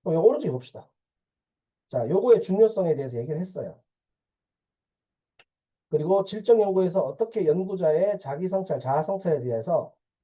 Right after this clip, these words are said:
해석을 어떻게 하는지에 대해서 얘기를 했어요. 그래서 이러한 이유들을 바탕으로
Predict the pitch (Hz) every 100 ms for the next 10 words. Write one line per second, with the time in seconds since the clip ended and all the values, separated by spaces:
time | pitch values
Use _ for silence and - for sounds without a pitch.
0 | _ - 202 226 156 127 170 170 160 151
1 | 123 113 98 120 131 - 120 98 _ _
2 | _ _ _ _ _ _ 196 185 175 202
3 | 233 208 175 226 208 147 143 175 123 147
4 | 123 -